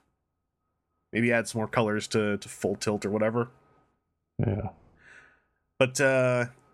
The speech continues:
Speaker 1: yeah, I hope, I hope that answered your question, Epsilon. Um, with, with HasbroCon announced, actually, like, I, I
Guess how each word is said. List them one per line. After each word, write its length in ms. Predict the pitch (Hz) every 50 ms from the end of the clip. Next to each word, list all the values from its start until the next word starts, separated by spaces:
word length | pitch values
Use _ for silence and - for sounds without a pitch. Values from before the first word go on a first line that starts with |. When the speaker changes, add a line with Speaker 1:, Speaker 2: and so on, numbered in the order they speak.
| _ _ _ -
Speaker 1:
yeah, 200 | - 170 220 202
I 100 | 151 131
hope, 180 | 139 185 131 - -
I 60 | 123
hope 140 | 196 240 -
that 80 | 311 262
answered 220 | 202 175 - -
your 80 | 151 127
question, 320 | 131 127 117 113 - 110 117
Epsilon. 560 | 117 120 - - 120 123 143 156 165 170 151
Um, 420 | 127 135 139 139 135 135 135 135
with, 200 | 139 151 139 123
with 120 | 143 160 151
HasbroCon 600 | 151 202 269 254 202 220 190 - 170 170 165 156
announced, 340 | 143 135 139 151 147 - 143
actually, 280 | 143 135 - 147 139
like, 120 | 135 131 127
I, 240 | 143 143 147 123 - - - - - - - - - - - -
I 80 | 170